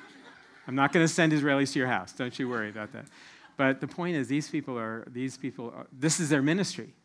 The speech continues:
This is how they see themselves. This is the reason they exist, many of them, is to share the good news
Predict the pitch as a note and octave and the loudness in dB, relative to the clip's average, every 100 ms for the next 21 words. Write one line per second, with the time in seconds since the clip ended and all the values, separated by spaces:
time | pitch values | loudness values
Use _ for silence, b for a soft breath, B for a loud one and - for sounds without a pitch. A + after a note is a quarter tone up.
0 | _ - D#3 D#3+ C3 D3 B2+ B2+ - D#3+ | _ -4 -2 -2 -2 -2 -2 -2 2 2
1 | C#3 B2+ - D3 - B F#3 F3+ D#3 C#3 | 2 -4 -4 -6 -6 B 0 0 2 2
2 | D3+ F3+ E3+ D3+ D3 C#3 A#2 C3 G#2 - | 4 4 4 2 2 0 -2 -4 -4 -8
3 | - C#3+ B2+ A2 G#2 G#2 - B B B | -8 -6 -4 -6 -10 -18 -20 B B B
4 | D3 C3 C3+ - F3+ E3 D#3 C3 D3 C3 | -2 0 -4 -2 0 0 0 -2 -2 -4
5 | B2 A2+ G#2+ G2+ | -6 -6 -8 -12